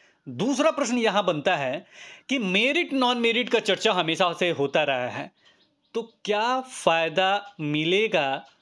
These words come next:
जो टॉप लिस्टेड में थे, जो मेरिट में आए थे बच्चे, जो सर्टिफिकेट मिला हुआ है उस पे आज भी क्रम संख्या लिखा हुआ मेरिट का, तो उन्हें क्या फ़ायदा मिलेगा? इसका जवाब तो देना चाहिए। मैं पक्ष, ऐसा नहीं हो कि मैं मेरिट का पक्ष रख रहा हूँ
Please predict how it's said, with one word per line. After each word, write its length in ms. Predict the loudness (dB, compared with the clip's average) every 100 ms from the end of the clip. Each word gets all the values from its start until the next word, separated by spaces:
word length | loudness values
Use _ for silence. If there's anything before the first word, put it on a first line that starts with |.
| -14
जो 500 | -4 0 0 -2 -8
टॉप 260 | -4 -4 -2
लिस्टेड 440 | -4 -4 -4 -4
में 180 | -2 -4
थे, 220 | -4 -6
जो 280 | -6 -4 -4
मेरिट 500 | 0 0 0 -2 -2
में 160 | -2 0
आए 200 | 0 -2
थे 140 | -4
बच्चे, 520 | -4 -6 -4 -4 -4
जो 180 | -4 -6
सर्टिफिकेट 540 | -2 -4 -2 -6 -4 -2
मिला 240 | 0 0
हुआ 220 | 2 2
है 80 | 0
उस 180 | -2 -6
पे 120 | -4
आज 260 | -2 -2 -4
भी 260 | -4 -6 -10 -20 _
क्रम 220 | -2 -2 -2
संख्या 340 | -4 -2 -2
लिखा 240 | -2 -2
हुआ 180 | 0 0
मेरिट 380 | -2 -4 -4 -8
का, 220 | -12 -20 -20 _ _ -20 _ _ _
तो 60 | -10
उन्हें 460 | -6 -2 -2 -2
क्या 240 | -4 -4 -4
फ़ायदा 360 | -2 -4 -2
मिलेगा? 400 | -4 -6 -8 -14 -20 _ _ _ -12
इसका 200 | -4 -2
जवाब 260 | -2 -2 -4
तो 60 |
देना 240 | -4 -4 -6
चाहिए। 300 | -10 -14 -20 _ _ _ _ _ _ _ _ _ _ _ -2
मैं 220 | -2 2
पक्ष, 280 | 0 2 -2 -2 -2
ऐसा 220 | -2 0
नहीं 120 | 2 2
हो 60 |
कि 60 | 2
मैं 140 | 2
मेरिट 320 | 2 2 2
का 80 | 2
पक्ष 260 | 0 0 0
रख 180 | 2 2
रहा 100 | 2
हूँ 140 | 0